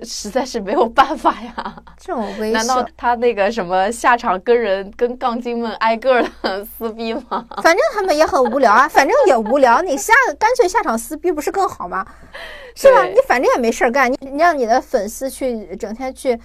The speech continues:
Speaker 2: 跟别人去战争，有那个功夫你去管理一下你的，起码你这样去引导了他们，他们就不会被自己的行为反噬，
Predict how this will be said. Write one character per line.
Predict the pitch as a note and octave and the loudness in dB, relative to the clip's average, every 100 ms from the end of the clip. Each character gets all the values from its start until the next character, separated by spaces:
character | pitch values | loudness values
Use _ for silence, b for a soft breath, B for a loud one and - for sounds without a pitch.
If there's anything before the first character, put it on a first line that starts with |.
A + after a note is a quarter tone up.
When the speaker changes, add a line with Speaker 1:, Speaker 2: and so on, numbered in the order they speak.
| B | B
Speaker 2:
跟 | - C4 | -4 -4
别 | A3 | -2
人 | G#3 | -4
去 | A#3 B3 | -6 -6
战 | C#4 A3+ | -4 -4
争， | G#3+ A#3 A#3 b b - | -4 -4 -6 b b -18
有 | A#3+ B3 | -4 -4
那 | A#3 D4+ | -2 -2
个 | C#4 | -2
功 | C4 C4+ D4 | 0 -4 -2
夫 | |
你 | B3+ A3 | -4 -6
去 | A#3+ | -6
管 | A#3+ A#3 | -4 -2
理 | B3+ | -2
一 | G#3+ | -6
下 | A3 | -8
你 | G3 F#3 | -12 -14
的， | - | -10
起 | - B3 | -6 -2
码 | D#4 C#4 E3 G#3 | 0 0 -4 -8
你 | G#3+ | -10
这 | - E4 | -2 -2
样 | C4 | 0
去 | B3+ | -6
引 | G3+ G3 | -8 -6
导 | A3 | -6
了 | F3+ | -6
他 | G3+ F#3+ | -8 -8
们， | G3 | -10
他 | - C#4 | -6 -6
们 | B3+ | -4
就 | C4 | -6
不 | A#3 A3 | -6 0
会 | C#4 | 0
被 | B3 B3+ | 0 -6
自 | - B3+ | -6 -10
己 | - | -10
的 | F#3 | -12
行 | - F#3 A3+ | -12 -8 -8
为 | G3+ | -8
反 | F3+ - G#3+ | -12 -14 -16
噬， | - - | -16 -16